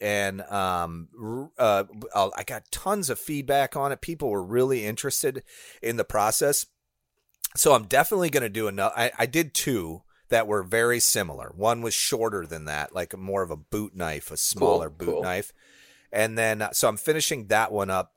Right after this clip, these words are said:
Speaker 1: this week. But in the process,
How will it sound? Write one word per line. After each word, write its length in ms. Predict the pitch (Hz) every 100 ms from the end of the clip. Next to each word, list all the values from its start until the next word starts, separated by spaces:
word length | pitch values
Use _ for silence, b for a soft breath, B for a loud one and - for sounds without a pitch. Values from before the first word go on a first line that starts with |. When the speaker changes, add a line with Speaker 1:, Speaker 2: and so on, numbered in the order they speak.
| -
Speaker 1:
this 280 | 98 - 90
week. 420 | 95 85 - - -
But 260 | 107 113
in 160 | 139 135
the 80 | 113
process, 880 | - 151 175 202 - 78 92 -